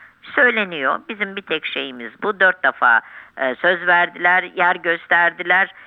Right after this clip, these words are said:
Hem o, o yapmadı. İşin kötüsü Atina'da Türk de yok biliyor musunuz?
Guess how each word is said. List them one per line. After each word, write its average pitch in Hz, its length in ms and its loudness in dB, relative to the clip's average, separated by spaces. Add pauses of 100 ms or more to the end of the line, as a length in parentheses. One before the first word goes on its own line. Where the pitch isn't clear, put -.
(180)
Hem 196 300 -4
o, 160 360 0
o 127 220 2
yapmadı. 127 680 -2
İşin 262 320 -10
kötüsü 247 380 -2
Atina'da 196 520 0
Türk - 300 -10
de 165 60 0
yok 139 320 -2
biliyor 156 280 -4
musunuz? 113 400 -20